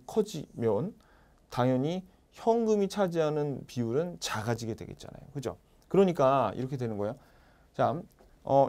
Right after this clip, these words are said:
이자율이 증가하게 돼서 예금이 증가하면 대출도 늘어나게 되고, 그죠? 그래가지고, 어, 화폐 공급이 증가하니까,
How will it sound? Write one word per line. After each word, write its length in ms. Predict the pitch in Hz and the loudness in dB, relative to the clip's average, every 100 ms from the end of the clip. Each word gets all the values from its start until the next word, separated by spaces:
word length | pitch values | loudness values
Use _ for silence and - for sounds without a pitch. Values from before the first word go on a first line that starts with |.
| - | 2
이자율이 480 | 135 156 208 196 190 | -2 6 8 8 4
증가하게 440 | 165 156 156 151 | 0 4 6 4
돼서 420 | 127 120 117 123 104 | 0 0 0 2 2
예금이 460 | 101 120 139 143 127 | 2 2 2 -2 -2
증가하면 720 | 117 113 120 104 170 127 92 _ - | -4 -2 -2 -2 -2 -4 -6 _ -2
대출도 480 | 127 - 180 175 143 | 0 0 -2 -2 0
늘어나게 460 | 131 131 127 117 | 0 2 2 -2
되고, 340 | - 92 87 95 _ _ - | -6 -12 -12 -18 _ _ -10
그죠? 240 | 117 214 - - _ - _ _ | -6 -6 -8 -20 _ -20 _ _
그래가지고, 680 | - 131 127 120 175 214 - - _ - | 0 2 2 2 2 0 -2 -20 _ -12
어, 280 | - - - _ _ _ _ _ _ _ _ | -8 -6 -8 _ _ _ _ _ _ _ _
화폐 320 | - 226 240 214 | -6 -4 0 0
공급이 580 | 131 120 117 143 165 147 | 0 -2 -2 -4 -8 -6
증가하니까, 880 | 127 131 156 143 120 - 95 95 | -2 0 0 -2 -6 -4 -4 -6